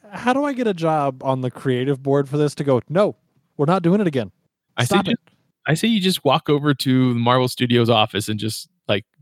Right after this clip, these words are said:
Speaker 2: don't even knock on the door and ask. Just, just go sit in the boardroom and act like you belong there. That's exactly how it
Speaker 1: I'll, I'll
Speaker 2: happened.
Speaker 1: put on a suit.
Speaker 2: Yeah.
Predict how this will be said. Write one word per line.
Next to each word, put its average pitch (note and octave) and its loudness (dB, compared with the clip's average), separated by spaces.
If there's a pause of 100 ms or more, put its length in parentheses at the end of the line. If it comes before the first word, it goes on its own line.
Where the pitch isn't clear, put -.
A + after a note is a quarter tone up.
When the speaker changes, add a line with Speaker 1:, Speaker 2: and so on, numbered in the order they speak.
Speaker 2:
don't F#3 4
even C#4+ 0
knock F#3 2
on F3+ 2
the D3+ 2
door E3 4
and B2+ 2
ask. C#3+ 0
Just, - 0
just C3+ 0
go D3+ 2
sit D3 -2
in C#3+ 0
the C3 2
boardroom D3 2 (140)
and A#2 -2 (300)
act B2+ 0
like C3+ 0
you C3+ 2
belong C3+ 2
there. E2+ 0 (880)
That's A#2+ 0
exactly C3+ 2
how C3+ 2
it B2 0
Speaker 1:
I'll, C3 2
I'll E3 4
Speaker 2:
happened. F#3 -2
Speaker 1:
put A#3+ -4
on G#3+ -2
a E3+ 0
suit. F#3 -4 (600)
Speaker 2:
Yeah. A3+ 2